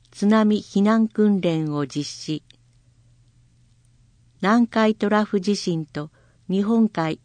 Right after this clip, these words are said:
沿岸地域地震の津波浸水想定区域内にある十五市三町を対象に避難訓練を実施します。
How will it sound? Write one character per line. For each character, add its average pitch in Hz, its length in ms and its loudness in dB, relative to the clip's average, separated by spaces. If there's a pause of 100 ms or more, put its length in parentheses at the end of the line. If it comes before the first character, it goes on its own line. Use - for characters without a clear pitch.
沿 214 240 4
岸 208 280 2
地 190 260 -2
域 180 200 -6
地 185 160 -2
震 156 340 -4
の 147 160 -10 (300)
津 - 140 -4
波 214 300 4
浸 208 320 0
水 208 280 0
想 208 320 2
定 202 280 0
区 208 160 0
域 202 280 0
内 165 240 -2
に 156 180 -2
あ 156 120 -4
る 147 180 -8 (360)
十 208 340 4
五 180 200 0
市 - 180 -12 (180)
三 226 340 2
町 170 320 0
を 156 120 0
対 170 280 -4
象 165 320 -4
に 156 220 -8 (320)
避 202 140 0
難 226 260 2
訓 214 320 2
練 160 280 0
を 151 120 0
実 147 200 -6
施 - 240 -4
し 160 200 -4
ま 151 160 -2
す。 - 240 -20